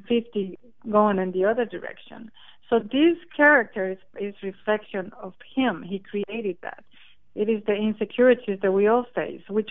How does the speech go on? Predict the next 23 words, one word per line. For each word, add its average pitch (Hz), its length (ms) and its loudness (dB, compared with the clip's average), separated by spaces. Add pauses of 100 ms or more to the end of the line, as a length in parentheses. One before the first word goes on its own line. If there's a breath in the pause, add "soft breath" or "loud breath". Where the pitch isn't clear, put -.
way 208 180 2
do 202 160 -4
I 165 140 0
go? - 380 -2 (680 soft breath)
Do 220 140 4
I, 208 340 4 (160)
do 220 100 -2
I 214 120 2
learn 233 260 -2
to 240 80 -6
control 226 640 -4
those 233 180 -4 (100)
fears 185 380 -4
to 202 80 -10
be 202 160 -2
able 196 200 2
to 190 120 -6
have, 185 300 -2 (440 soft breath)
you 208 140 -2
know, 190 180 0
a 175 140 0
direction 190 640 -2
actually 190 640 -6